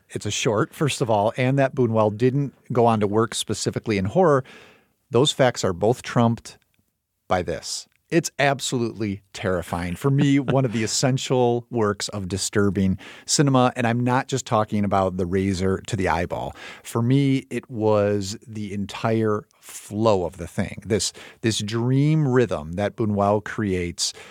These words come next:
uh, though it's, it's more appropriate really to talk about this as a nightmare rhythm. It's specifically a nightmare rhythm.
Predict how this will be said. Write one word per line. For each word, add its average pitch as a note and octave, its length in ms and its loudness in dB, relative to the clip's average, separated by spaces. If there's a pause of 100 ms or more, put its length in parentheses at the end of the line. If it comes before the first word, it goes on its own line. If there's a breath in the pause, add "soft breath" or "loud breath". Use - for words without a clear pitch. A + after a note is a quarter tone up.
(200 loud breath)
uh, F#2 200 2
though G2+ 340 4
it's, - 300 -8
it's - 120 -10
more C#3 140 4
appropriate B2 480 4
really G#2+ 260 0
to F#2+ 80 -4
talk G2 240 0
about F#2+ 180 0
this F2 220 -4
as F#2 380 -8
a B2 60 -2
nightmare G#2+ 580 0
rhythm. E2+ 380 -4
It's F2+ 160 -6
specifically G#2+ 880 0
a A2 80 0
nightmare F#2+ 720 0 (420 loud breath)
rhythm. G2 460 -2